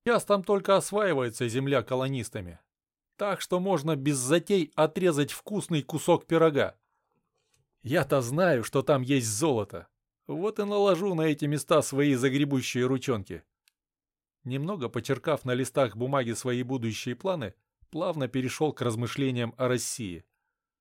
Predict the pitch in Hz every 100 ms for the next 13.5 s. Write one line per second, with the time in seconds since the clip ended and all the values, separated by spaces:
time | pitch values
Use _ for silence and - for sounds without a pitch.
0 | _ _ _ - 208 202 175 180 160 156
1 | 151 160 160 165 - _ - 143 139 165
2 | 123 - 135 127 135 - - 151 113 80
3 | 82 _ _ _ _ _ _ _ _ -
4 | 107 95 107 104 156 160 139 123 - 131
5 | 92 - - _ _ _ _ _ _ _
6 | - 123 147 175 185 - 123 107 92 -
7 | - 262 196 131 131 120 107 - 90 85
8 | _ 139 170 196 190 156 82 _ _ _
9 | _ _ _ _ _ _ _ _ 156 160
10 | - 269 - 107 - 185 208 175 - 185
11 | 175 175 - 269 233 151 117 165 170 185
12 | 160 160 - 175 185 - - 160 143 156
13 | 156 156 107 82